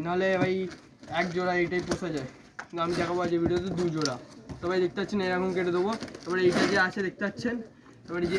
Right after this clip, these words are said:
এইটা যে আছে এইটা, এবার এইটাকে আমি এর সাথে জুড়ে দেবো। দেখতে পাচ্ছেন এই, এই টেপটা দিয়ে জুড়ে দেবো।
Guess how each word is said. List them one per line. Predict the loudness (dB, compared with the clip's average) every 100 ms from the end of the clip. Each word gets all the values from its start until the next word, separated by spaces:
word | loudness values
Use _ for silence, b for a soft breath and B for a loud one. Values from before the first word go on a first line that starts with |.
| 4
এইটা | 4 4 4
যে | 4 4
আছে | 2 0 0
এইটা, | 0 0 0 -4 -8 -4
এবার | 0 2
এইটাকে | 4 2 0
আমি | 0 0
এর | 0
সাথে | 0 0 0 -2 -2 -2
জুড়ে | 0 0 4
দেবো। | 4 4
দেখতে | 2 0
পাচ্ছেন | -4 -4 -4 -4 -8 -18 -18 -2 2
এই, | 2
এই | 2 0
টেপটা | -2 0 0 2
দিয়ে | 2 2
জুড়ে | 0 2 2
দেবো। | 2